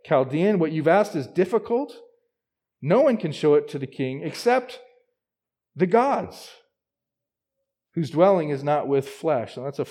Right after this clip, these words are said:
that's an interesting foreshadowing here, right?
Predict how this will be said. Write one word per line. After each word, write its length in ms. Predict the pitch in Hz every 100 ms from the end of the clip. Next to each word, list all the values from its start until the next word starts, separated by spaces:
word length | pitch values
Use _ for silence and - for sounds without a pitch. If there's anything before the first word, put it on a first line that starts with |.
| - 143
that's 160 | 131
an 80 | 131
interesting 440 | 131 131 - 117
foreshadowing 920 | 104 127 127 - 113 107 107 104 101 110 _
here, 380 | 104 92 101 _
right? 260 | 101 104